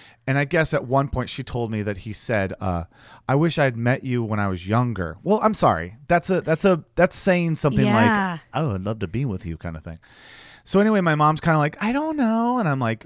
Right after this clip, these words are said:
Speaker 1: "Fuck you. Don't act that way." Right? And meanwhile, Dad hasn't been told, like,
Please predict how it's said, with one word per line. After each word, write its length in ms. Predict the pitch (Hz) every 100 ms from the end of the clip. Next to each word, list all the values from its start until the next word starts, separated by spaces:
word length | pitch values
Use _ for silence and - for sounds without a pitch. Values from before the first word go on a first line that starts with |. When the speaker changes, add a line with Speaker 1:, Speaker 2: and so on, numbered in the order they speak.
| -
Speaker 1:
"Fuck 520 | - - 165 170 -
you. 360 | 113 90 78 - -
Don't 520 | 139 151 165 160 - - _ _
act 240 | 98 107 -
that 220 | 92 85
way." 300 | 85 58 107 -
Right? 360 | 95 98 113 - - - - - -
And 180 | 117 127
meanwhile, 440 | 180 170 135 110 -
Dad 720 | 131 151 139 107 123 139 - _ -
hasn't 420 | 143 143 147 135
been 180 | 123 120
told, 560 | - 123 123 120 113 - _
like, 320 | 123 117 107